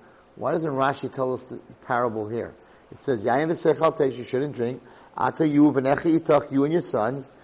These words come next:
"B'voyachem aloi," when you come to my, "V'loi shamusu." And you won't die. Just like it says over here,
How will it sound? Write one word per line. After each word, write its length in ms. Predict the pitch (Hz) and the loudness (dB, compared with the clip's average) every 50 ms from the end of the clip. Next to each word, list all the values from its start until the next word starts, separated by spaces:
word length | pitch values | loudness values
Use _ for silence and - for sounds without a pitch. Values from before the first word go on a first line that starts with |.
| - - - - _ _ - | -20 -20 -20 -20 _ _ -10
"B'voyachem 460 | 123 110 131 147 160 165 165 147 139 | -4 2 4 6 6 6 6 6 4
aloi," 340 | 170 160 160 156 147 143 139 | 2 2 4 4 4 4 2
when 140 | 139 135 | 2 -2
you 60 | 120 123 | -4 -2
come 180 | - 156 143 | -2 -2 0
to 60 | 143 | 0
my, 80 | 139 127 | 0 2
"V'loi 320 | 123 147 170 202 247 269 | 4 6 8 10 10 10
shamusu." 760 | 302 277 - 320 381 415 466 453 415 - - - 247 165 - - - - - - - - - _ _ _ _ _ _ _ _ _ _ _ _ _ _ _ _ _ _ _ _ _ _ _ _ _ _ _ _ _ | 8 8 8 8 8 10 10 10 8 8 6 4 4 4 4 0 -8 -16 -20 -20 -20 -20 -20 _ _ _ _ _ _ _ _ _ _ _ _ _ _ _ _ _ _ _ _ _ _ _ _ _ _ _ _ _
And 140 | - 147 165 | -2 2 6
you 100 | 180 190 | 8 8
won't 220 | 208 233 254 285 - | 10 10 10 10 10
die. 400 | 392 427 427 403 320 - - - | 10 10 10 10 8 6 4 2
Just 160 | - 214 - | 2 2 2
like 80 | 277 262 | 2 0
it 80 | 254 | 2
says 140 | - 220 196 | 4 4 6
over 120 | 208 196 185 | 8 8 8
here, 540 | 190 262 339 320 269 247 233 - - - | 8 10 10 10 10 10 8 4 -2 -10